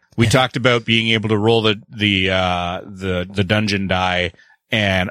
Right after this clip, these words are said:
Speaker 1: affect your dice by, by rolling them. But since it's a fully competitive game, there's no co-optitude here.
Speaker 2: Mm-hmm.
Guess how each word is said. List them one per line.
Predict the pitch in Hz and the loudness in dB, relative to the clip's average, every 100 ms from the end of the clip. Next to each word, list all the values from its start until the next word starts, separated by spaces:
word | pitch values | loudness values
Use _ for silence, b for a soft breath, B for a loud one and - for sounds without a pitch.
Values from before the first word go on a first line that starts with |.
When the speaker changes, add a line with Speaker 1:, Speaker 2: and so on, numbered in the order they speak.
| - | -4
Speaker 1:
affect | - 127 101 - | 0 0 0 0
your | 110 123 | 2 4
dice | 101 92 87 | 2 0 -2
by, | - 92 87 90 - | -4 -2 -2 -6 -4
by | 98 90 | 0 0
rolling | 92 107 107 90 82 | 2 2 2 -2 -6
them. | 80 80 - _ - | -12 -14 -20 _ -4
But | 139 131 | -2 0
since | 165 147 | -2 -2
it's | 147 160 | 0 2
a | 151 | 0
fully | - 190 185 165 | 0 2 2 2
competitive | 160 - 156 143 120 101 101 | 0 2 2 2 2 -2 -2
game, | 120 110 90 | 0 0 -2
there's | 98 110 | -2 0
no | 170 160 | 0 0
co-optitude | - 127 127 127 - - - 80 - | -2 -2 0 0 -4 -10 -10 -12 -14
here. | 80 76 92 - - | -16 -14 -14 -16 -14
Speaker 2:
Mm-hmm. | 120 113 | -8 -6